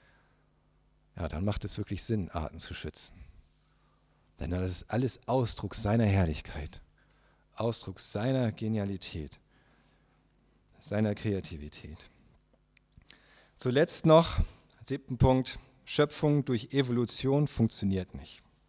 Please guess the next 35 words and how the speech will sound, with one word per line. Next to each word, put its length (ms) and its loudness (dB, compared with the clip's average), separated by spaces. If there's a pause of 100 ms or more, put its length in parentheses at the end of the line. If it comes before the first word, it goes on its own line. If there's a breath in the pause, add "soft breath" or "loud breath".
(760 soft breath)
Manche 500 4
denken, 460 -4
ja, 240 0
dann 280 -6
finden 340 -2
wir 100 0
halt 140 -2
einen 180 -6
Kompromiss. 640 -2 (580 soft breath)
Sagen 280 -4
Schöpfung 480 -2 (120)
und 380 2
Evolution 720 -8
sozusagen. 680 -8
Gott 180 4
hat 180 4 (300 loud breath)
vielleicht 200 -2
die 100 -8
erste 320 0
Zelle 320 2
geschaffen 640 4 (640 soft breath)
und 240 -4
dann 400 2
die 100 -2
Evolution 440 -2
angestoßen 1120 0
und 220 -4
dann 160 -2
durch 300 -4
Evolution 640 -2
alles 280 -4
Weitere 380 -2
daraus 320 -2
entstehen 600 0
lassen. 440 -8